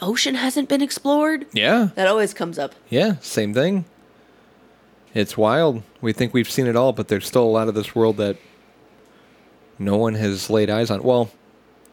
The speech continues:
Speaker 2: no one has reported to lay eyes on. We've got these tribes that are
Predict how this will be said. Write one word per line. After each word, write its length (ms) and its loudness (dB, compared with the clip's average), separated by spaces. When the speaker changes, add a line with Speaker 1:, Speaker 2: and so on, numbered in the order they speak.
Speaker 2:
no 80 2
one 120 2
has 160 -2
reported 560 2
to 80 -2
lay 280 -2
eyes 320 0
on. 300 -2
We've 180 0
got 180 2
these 140 -6
tribes 420 0
that 100 0
are 160 -4